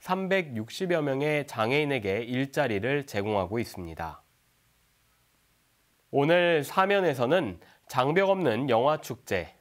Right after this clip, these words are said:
아, 제십삼 회 서울 베리어 프리 영화제가 십일월 칠 일부터 십일 일까지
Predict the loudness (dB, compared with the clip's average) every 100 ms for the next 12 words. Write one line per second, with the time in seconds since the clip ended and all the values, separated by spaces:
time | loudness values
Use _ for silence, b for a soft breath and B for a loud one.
0 | -8 -8 -2 -2 -2 0 2 2 0 -2
1 | 0 0 0 0 0 2 2 0 0 2
2 | 4 2 2 2 2 2 -4 B B B
3 | -6 0 4 4 2 -2 0 0 0 0
4 | 0 0 -4 -4 -2 2 2 2 2 0
5 | 2 -2 -2